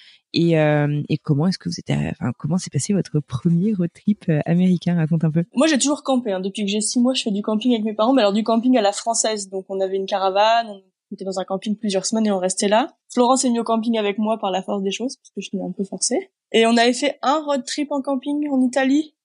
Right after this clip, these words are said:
Speaker 2: Les road trips aux États-Unis, ça a rien à voir, parce que déjà, comme tu dis, les grands espaces, donc tu fais beaucoup de kilomètres, tu roules énormément. Si tu vas aller de parc en parc, tu roules quand même beaucoup. Et les campings aux États-Unis, je trouve ça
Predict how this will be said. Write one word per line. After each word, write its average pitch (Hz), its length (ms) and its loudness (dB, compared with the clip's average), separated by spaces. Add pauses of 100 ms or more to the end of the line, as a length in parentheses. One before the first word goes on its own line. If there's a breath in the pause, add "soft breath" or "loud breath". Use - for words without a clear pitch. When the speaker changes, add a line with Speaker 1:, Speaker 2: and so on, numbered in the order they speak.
(100)
Speaker 2:
Les 220 140 0
road 220 120 -2
trips 226 180 -2
aux - 20 0
États-Unis, 226 360 0
ça 202 180 2
a 185 40 -2
rien 214 400 -2
à 208 80 2
voir, 220 160 0
parce - 160 -4
que - 80 -4
déjà, 208 240 0
comme 226 200 0
tu 214 100 -4
dis, 247 100 2
les 226 120 2
grands 233 200 2
espaces, 247 300 2
donc 220 240 -4
tu - 120 -6
fais 208 140 -4
beaucoup 254 400 0
de 214 60 -2
kilomètres, 214 560 -2
tu - 100 -6
roules 202 240 -2
énormément. 202 480 -2 (340)
Si - 80 2
tu 240 100 2
vas 220 80 4
aller 220 100 2
de 202 100 0
parc 220 300 0
en 220 80 -2
parc, 226 180 -2
tu 226 80 -6
roules 214 180 -2
quand 226 120 -4
même 214 160 -2
beaucoup. 226 340 -2
Et 226 80 2
les 214 140 0
campings 220 320 0
aux 240 40 0
États-Unis, 214 440 0
je 254 60 -6
trouve 220 160 -6
ça 202 400 0